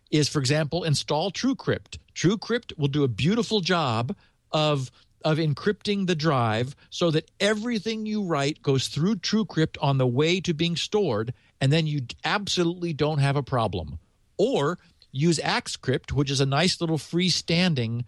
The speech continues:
utility, or even WinZip. WinZip is now cross-platform. I was looking at it the other day. Uh, it uses very strong encryption, and so you just, you use a, a, a good cryptographic key, and then use Axcrypt or WinZip or some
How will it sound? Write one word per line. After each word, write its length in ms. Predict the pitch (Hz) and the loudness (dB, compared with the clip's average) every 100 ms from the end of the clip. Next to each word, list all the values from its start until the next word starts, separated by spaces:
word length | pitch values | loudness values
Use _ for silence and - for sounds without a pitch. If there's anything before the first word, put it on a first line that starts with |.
| _ | _
utility, 600 | 139 127 151 127 135 170 - - | -4 0 0 2 0 -2 -6 -6
or 140 | 185 262 | 0 2
even 240 | 320 302 | 2 0
WinZip. 520 | 208 254 277 160 101 | -2 -2 -2 0 -2
WinZip 440 | 107 196 254 233 185 | 0 -2 0 -4 -2
is 100 | 160 | 0
now 180 | 165 | -2
cross-platform. 920 | 156 - 180 175 - 170 - - 104 117 | -2 -2 -2 -4 -2 -4 -4 -6 0 2
I 40 | |
was 120 | 127 | 4
looking 260 | 156 147 143 | 2 0 -2
at 60 | |
it 60 | 131 | 0
the 100 | 139 | 2
other 140 | 131 | 0
day. 320 | 123 170 135 120 - - - 160 170 | 2 2 2 0 -8 -20 -12 -8 0
Uh, 180 | 139 156 | 0 2
it 60 | 165 | 2
uses 400 | 147 190 147 120 | 4 0 -2 -4
very 380 | 110 135 180 | 0 0 0
strong 380 | 214 - 185 196 | -2 -2 -2 0
encryption, 640 | 220 208 165 123 - 127 226 _ _ - _ | -2 -2 -4 -4 -4 -4 -6 _ _ -20 _
and 160 | 165 156 | 0 0
so 180 | - 175 | 2 2
you 240 | 165 170 | 2 2
just, 260 | 151 175 - _ | 2 0 -2 _
you 120 | 147 | 0
use 240 | 160 165 139 | 2 4 2
a, 80 | 123 - | 0 -2
a, 180 | 131 120 - | -2 0 -4
a 40 | |
good 420 | 104 101 170 214 - | -2 0 0 0 -2
cryptographic 760 | 196 - 151 165 170 196 170 | -4 -2 -2 0 0 -4 -10
key, 480 | - 175 135 143 190 - _ _ - | -4 0 2 0 -2 -10 _ _ -2
and 220 | 156 151 | 2 4
then 300 | 151 151 147 - _ _ _ | 4 2 0 -6 _ _ _
use 340 | 143 160 151 - | 2 2 2 -4
Axcrypt 640 | 147 185 - - 185 196 143 | -4 -4 -6 -4 -4 -4 -4
or 120 | 113 | 0
WinZip 520 | 127 214 185 160 180 | 2 2 2 0 0
or 120 | 143 135 | 0 0
some 500 | - 170 190 214 | -2 -2 -2 -2